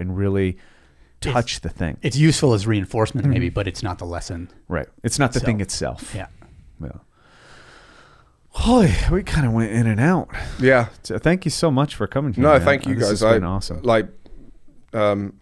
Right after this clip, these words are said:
Speaker 3: again, my, my poor girlfriend will testify. I like talking, so it's always,
Speaker 1: Mm.
Speaker 3: I li-, and I like the art of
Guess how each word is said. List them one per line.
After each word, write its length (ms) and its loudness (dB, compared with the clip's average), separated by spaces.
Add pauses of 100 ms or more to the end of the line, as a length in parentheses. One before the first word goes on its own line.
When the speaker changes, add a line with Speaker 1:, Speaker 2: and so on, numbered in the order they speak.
Speaker 3:
again, 340 -2
my, 200 -2
my 180 -4
poor 200 -6
girlfriend 300 -2
will 80 -4
testify. 400 -4
I 20 2
like 180 2
talking, 380 -2
so 200 -2
it's 140 -8
always, 300 -2
Speaker 1:
Mm. 100 -8
Speaker 3:
I 80 0
li-, 180 -4
and 160 0
I 120 6
like 400 4
the 100 2
art 120 4
of 80 -6